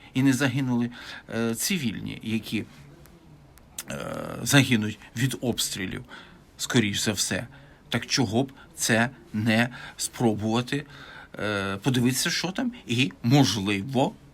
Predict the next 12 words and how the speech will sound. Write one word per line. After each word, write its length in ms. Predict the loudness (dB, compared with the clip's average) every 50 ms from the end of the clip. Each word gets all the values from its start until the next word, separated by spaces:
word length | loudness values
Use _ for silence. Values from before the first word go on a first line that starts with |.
| -8 -2
можливо, 520 | 0 0 0 2 0 0 -2 -2 -4 -6 -10 -10 -10 -8
якщо 200 | -4 -2 -2 0
там 160 | 0 0 0
прийнятно 500 | 0 0 0 2 0 -2 -2 -4 -6 -6
для 160 | -4 -4 -4
нас 180 | -4 -4 -6 -6
в 20 |
цілому, 440 | -4 -4 -2 -2 -2 -4 -6 -8 -10 -14 -20 -20 -20 -20 -20 -20 -4
прийняти. 460 | 2 4 4 4 4 2 -2 -8 -12 -18 -20 -20 -20 -20 -20 -20 -18 -16 -16 -16 -10
Що 200 | -6 0 2 2
сказав 440 | 2 2 2 2 2 2 2 2 0
Орбан 360 | -2 -2 -2 -4 -6 -8 -10